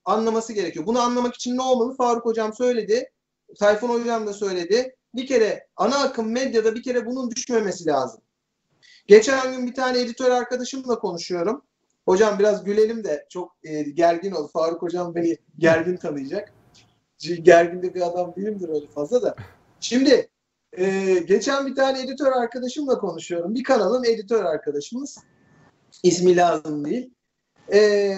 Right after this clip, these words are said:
efendim şimdi diyor ki, "Ya hocam pandemi de şeyden düştü." Dedim ki ben, "Yani şimdi bu araları şey yapmıyorsunuz, çağırmıyorsunuz."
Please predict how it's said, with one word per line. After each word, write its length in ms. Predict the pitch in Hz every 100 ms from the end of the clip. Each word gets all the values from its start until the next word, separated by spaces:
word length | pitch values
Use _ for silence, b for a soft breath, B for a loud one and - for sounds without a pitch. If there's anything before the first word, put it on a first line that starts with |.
| 190
efendim 340 | 196 220 262 262
şimdi 300 | 285 285 277
diyor 220 | 311 320
ki, 300 | 262 190 - _ _ _ -
"Ya 300 | 269 247 254
hocam 420 | 262 277 208 - _ -
pandemi 720 | 233 240 240 240 226 277 277
de 80 | 269
şeyden 840 | 262 254 - _ - 254 254 254
düştü." 460 | 285 294 - 233 - 170
Dedim 240 | 208 294
ki 140 | 277
ben, 120 | 220 190
"Yani 260 | 208 208
şimdi 160 | 208 180
bu 100 | 202
araları 280 | 214 226 226
şey 140 | 226
yapmıyorsunuz, 500 | 262 294 294 226 185
çağırmıyorsunuz." 840 | - 220 214 302 - 151 135 -